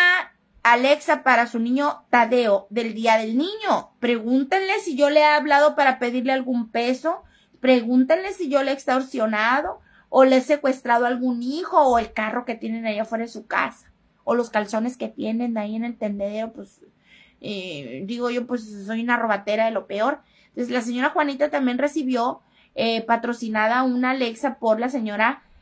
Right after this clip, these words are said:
eh, Antonia Mata Guerra, que nos hizo el favor de donarla para el niño Tadeo, ¿no? Imagínese usted. Entonces,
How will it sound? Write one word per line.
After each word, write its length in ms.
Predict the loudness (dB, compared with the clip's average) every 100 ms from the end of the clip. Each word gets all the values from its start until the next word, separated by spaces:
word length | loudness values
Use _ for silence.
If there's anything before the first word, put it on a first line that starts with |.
| _
eh, 260 | 2 2 4
Antonia 400 | 0 -2 -2 -2
Mata 300 | -2 -2 -2
Guerra, 380 | -2 -4 -6 -6
que 120 | -6
nos 200 | -6 -6
hizo 100 | -6
el 60 | -4
favor 400 | -2 0 -2 -2
de 180 | -4 -2
donarla 500 | 0 -2 0 -2 0
para 160 | 0
el 100 | 0
niño 280 | -6 -8 -8
Tadeo, 420 | -6 -6 -6 -8
¿no? 180 | -10 -12 -10
Imagínese 720 | -8 -8 -8 -10 -10 -12 -16
usted. 340 | -12 -10 -10 -12 _ _ _ _ _ -8
Entonces, 580 | -4 -2 0 0 -2